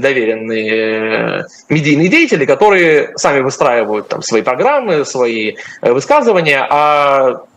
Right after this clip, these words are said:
условная методичка, как говорят, мы, конечно, не можем, э, однозначно это утверждать, но предположительно методичка определяет только общие контуры.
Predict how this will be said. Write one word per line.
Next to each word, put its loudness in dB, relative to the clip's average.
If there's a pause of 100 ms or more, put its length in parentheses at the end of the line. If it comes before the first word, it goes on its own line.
условная -2
методичка, -2
как -4
говорят, -2
мы, -16
конечно, -6
не 0
можем, -2 (100)
э, 0
однозначно 0
это -8
утверждать, 0 (360)
но 0
предположительно 2
методичка -2
определяет 0
только -2
общие -2
контуры. -4